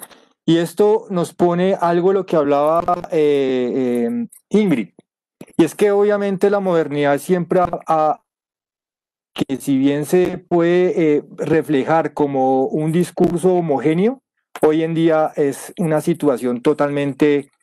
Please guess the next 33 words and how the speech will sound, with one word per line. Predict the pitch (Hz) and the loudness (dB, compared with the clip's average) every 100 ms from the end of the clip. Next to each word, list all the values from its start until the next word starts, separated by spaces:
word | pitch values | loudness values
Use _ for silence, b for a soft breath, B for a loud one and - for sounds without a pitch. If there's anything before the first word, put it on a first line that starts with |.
| _ | _
casi | - 156 185 | -2 0 0
que | 185 | 0
una | 175 175 | 0 2
diáspora, | 170 156 - 123 110 | 2 0 -2 -2 -2
se | 107 120 - _ _ _ _ _ _ _ _ _ _ _ _ 131 | -4 -6 -8 _ _ _ _ _ _ _ _ _ _ _ _ -12
ha | |
atomizado. | - 160 143 107 143 123 95 b b b b b | -6 -4 -2 -2 0 -2 -6 b b b b b
Y | 147 | -2
terminaría | 156 151 165 160 170 | 0 -2 0 0 2
diciendo | 190 196 214 202 | 0 0 0 2
es | 202 | 0
que | - | 2
de | 214 | 0
todos | 190 165 175 202 | 2 0 0 0
modos, | 190 180 170 233 - _ _ - | 2 2 2 0 -6 _ _ -2
eh, | 156 147 147 151 143 | 0 2 0 0 0
en, | 160 | 0
en | 139 | 0
América | 131 147 110 - 143 | 2 2 0 0 0
Latina | 120 151 143 147 - | 0 -2 0 0 0
o | 135 | -2
en | 120 | 0
esas | 120 160 | 0 0
Américas | 175 127 127 170 | 0 0 -2 0
Latinas, | 170 165 170 139 143 - - | 0 0 -2 -2 -4 -8 -6
eh, | 143 120 110 110 | -2 0 0 -2
que | - 110 107 95 | -2 -2 -2 -4
hablaba | 120 110 117 127 156 | -6 -2 0 2 0
Ingrid, | 165 131 185 - B B B B B | 0 0 -2 -4 B B B B B
de | 156 | 0
todos | 175 185 202 | 2 2 2
modos, | 202 208 208 | 0 0 0
eh, | 190 202 | -4 -10